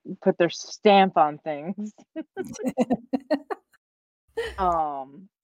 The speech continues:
Speaker 1: in nine, in the, I'm sorry, an eighteenth century embellishment of the,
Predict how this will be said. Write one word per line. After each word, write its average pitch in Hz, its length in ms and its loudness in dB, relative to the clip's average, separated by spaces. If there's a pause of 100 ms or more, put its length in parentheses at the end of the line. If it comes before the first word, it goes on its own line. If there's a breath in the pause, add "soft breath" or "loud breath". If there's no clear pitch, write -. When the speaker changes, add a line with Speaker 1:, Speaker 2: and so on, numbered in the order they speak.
(160)
Speaker 1:
in 175 760 -6
nine, 180 300 0
in 180 160 2
the, 175 80 -2 (360)
I'm 156 140 -8
sorry, 139 220 -2
an 160 200 -4
eighteenth 202 560 0
century 185 380 0
embellishment 165 640 2
of 156 120 -4
the, 156 180 -2